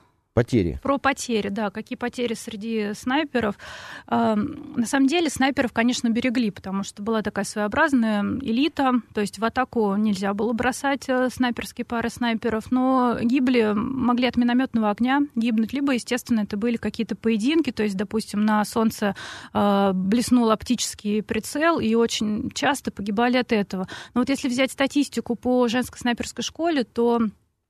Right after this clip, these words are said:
Speaker 2: из вот этих вот около двух тысяч выпускниц, а, погибло около двухсот человек. Ну вот, то есть, э, вернулись многие. Да, и снайпер, снайпер, н-, травматизм не был самым, а, высоким
Speaker 1: Ну, к-,
Speaker 2: среди
Speaker 1: я имею в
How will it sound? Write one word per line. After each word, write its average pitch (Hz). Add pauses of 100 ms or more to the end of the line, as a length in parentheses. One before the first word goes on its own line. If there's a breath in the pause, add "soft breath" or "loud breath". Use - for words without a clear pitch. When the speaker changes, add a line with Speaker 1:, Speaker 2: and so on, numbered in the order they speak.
(460)
Speaker 2:
из 262
вот 240
этих 233
вот 226
около 220
двух 226
тысяч -
выпускниц, 226 (380 loud breath)
а, 220
погибло 262
около 226
двухсот 220
человек. 220 (200)
Ну 226
вот, 202
то 220
есть, 214
э, 220
вернулись 262
многие. 190 (320)
Да, 202
и 214
снайпер, 240
снайпер, 277
н-, 254
травматизм 262
не 262
был 196
самым, 185
а, 185
высоким 190
Speaker 1:
Ну, 131
к-, 131
Speaker 2:
среди 110
Speaker 1:
я 123
имею 131
в -